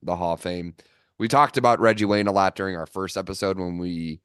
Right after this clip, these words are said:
discussed the two thousand three A F C Championship. I think Reggie has all the accolades that you would ever want a receiver to have. Um,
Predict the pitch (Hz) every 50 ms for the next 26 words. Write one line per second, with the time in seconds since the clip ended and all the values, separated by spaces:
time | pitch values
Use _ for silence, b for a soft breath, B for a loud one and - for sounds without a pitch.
0 | b b b b b b b b b b _ _ _ _ - _ - 131 123 -
1 | - 151 135 123 117 - - - 117 107 - 120 101 110 107 107 98 98 98 90
2 | 98 101 104 98 95 95 90 85 - 90 85 - - 90 87 85 87 85 80 90
3 | 85 78 - _ _ _ _ _ _ _ _ _ _ _ _ _ _ _ - -
4 | 95 107 104 - - 92 98 98 87 101 95 82 87 85 87 87 - 92 95 92
5 | 87 92 87 85 82 80 - - 87 85 80 78 76 65 - - - - - 87
6 | 82 78 - - 92 95 92 92 78 76 101 98 98 98 92 92 90 90 87 87
7 | 82 82 - - 90 87 85 82 87 85 87 87 85 85 82 - _ _ _ _
8 | _ _ _ _ _ _ _ _ _ 110 107 104 104 104 101 101